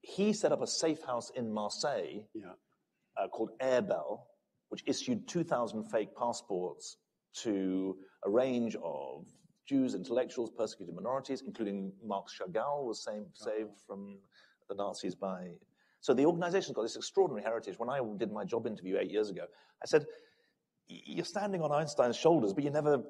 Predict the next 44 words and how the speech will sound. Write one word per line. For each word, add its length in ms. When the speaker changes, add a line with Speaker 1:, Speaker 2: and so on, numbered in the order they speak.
Speaker 1:
tell 180
anyone 360
that 140
you 160
were 500
Speaker 2:
Yeah. 180
Speaker 1:
founded 280
by 220
Albert 360
Einstein. 380
I 40
don't 120
know 80
how 80
many 120
people, 240
I 40
won't 200
do 140
a, 60
I 380
won't 200
call 240
out 240
how 80
many 140
people 340
knew 300
that 140
it 160
was 120
founded 280
by 100
Albert 280
Einstein. 300
But 120
we 80
tr-, 220
we 220
honor 260
that 180
heritage 500
by 240
being, 600